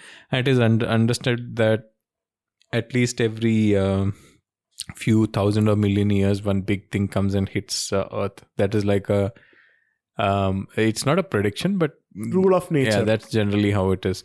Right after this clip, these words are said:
Speaker 2: And
Speaker 1: So
Speaker 2: we are, I think we are pending, right?
Speaker 1: <laughs> Yeah, we are
Speaker 2: One
Speaker 1: still
Speaker 2: is
Speaker 1: pending.
Speaker 2: pending. Mm-hmm.
Speaker 1: So, um, there is this, uh, so what can we do about it, right? Um,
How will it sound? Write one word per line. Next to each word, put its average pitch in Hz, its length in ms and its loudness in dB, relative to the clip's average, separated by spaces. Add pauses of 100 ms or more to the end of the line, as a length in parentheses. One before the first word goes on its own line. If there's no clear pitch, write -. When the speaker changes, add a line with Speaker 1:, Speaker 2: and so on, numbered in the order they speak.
(400)
Speaker 2:
And 160 80 0
Speaker 1:
So 156 120 4
Speaker 2:
we 180 120 2
are, 180 140 2 (260)
I 170 120 -2
think 196 180 -6
we 196 100 0
are 185 60 0
pending, 156 440 -2
right? 135 280 -4 (580)
Speaker 1:
<laughs> - 540 -4
Yeah, 131 240 -2
we 131 160 -2
are 131 40 -2
Speaker 2:
One 127 100 -2
Speaker 1:
still 139 120 0
Speaker 2:
is 110 60 -4
Speaker 1:
pending. 104 320 -2
Speaker 2:
pending. 160 140 -12
Mm-hmm. 123 200 -12 (260)
Speaker 1:
So, 175 440 2
um, 117 680 2 (420)
there 139 340 2
is 156 160 2
this, 135 440 0
uh, 110 160 4
so 123 200 0
what 117 260 0
can 175 200 0
we 185 100 4
do 120 260 2
about 104 340 0
it, 87 180 -4
right? 98 200 0 (180)
Um, 98 600 2